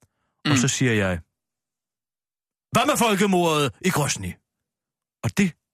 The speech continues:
Speaker 2: var han ikke forberedt på. Så faldt han i søvn, simpelthen. Jeg havde ikke regnet med, at han var så fuld.
Speaker 1: Men det er jo noget helt andet.
Speaker 2: Nej, fordi at han var, han var tryg. Han var tryg i den situation.
Speaker 1: Nå ja, men det er jo ikke...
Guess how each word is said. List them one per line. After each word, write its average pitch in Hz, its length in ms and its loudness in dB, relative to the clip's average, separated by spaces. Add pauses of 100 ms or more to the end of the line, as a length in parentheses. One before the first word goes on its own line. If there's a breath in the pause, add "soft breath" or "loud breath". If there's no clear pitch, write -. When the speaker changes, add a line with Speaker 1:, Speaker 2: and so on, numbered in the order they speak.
(200)
Speaker 2:
var 131 60 -4
han 113 100 -2
ikke 95 120 -4
forberedt 78 380 -8
på. 85 120 -14 (720)
Så - 80 0
faldt 78 180 -4
han 73 100 -8
i 80 40 -10
søvn, 80 200 -6 (200)
simpelthen. 82 400 -4 (220)
Jeg 98 80 2
havde 120 80 2
ikke 139 100 0
regnet 113 160 0
med, 107 80 0
at - 20 0
han 98 100 -2
var 92 80 -2
så - 160 -2
fuld. - 220 -6 (760)
Speaker 1:
Men 120 80 -2
det 131 60 2
er - 20 4
jo 147 40 2
noget 135 140 -2
helt 143 140 -2
andet. 123 220 -2 (1300)
Speaker 2:
Nej, 151 160 0
fordi 143 260 0
at 127 60 0
han 139 180 -2
var, 123 160 -2 (100)
han 123 80 -8
var 117 60 -4
tryg. - 320 -2 (720)
Han 170 120 2
var 196 60 0
tryg - 300 -2 (140)
i 165 60 -2
den 139 180 -2
situation. 107 340 0
Speaker 1:
Nå 190 60 2
ja, 175 60 0
men 143 140 -2
det 131 60 0
er 131 40 2
jo - 0 -
ikke... 151 180 -6